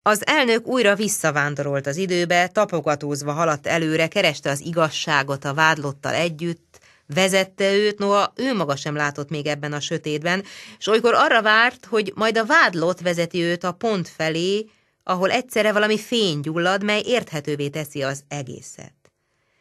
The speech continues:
Mintha két összefogózott vakember ment volna az éjszakában, s az egyik vezetné a másikat, a vak a világtalant.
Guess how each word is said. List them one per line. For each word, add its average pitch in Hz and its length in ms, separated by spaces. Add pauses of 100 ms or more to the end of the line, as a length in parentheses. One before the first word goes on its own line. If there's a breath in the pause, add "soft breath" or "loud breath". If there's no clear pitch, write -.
(340)
Mintha 233 520
két 359 320
összefogózott 196 800
vakember 170 640
ment 175 260
volna 160 280
az 156 100
éjszakában, 180 840
s - 80
az 190 180
egyik 196 320
vezetné 185 400
a 143 80
másikat, 190 680
a 135 120
vak 190 260
a 247 80
világtalant. 127 1120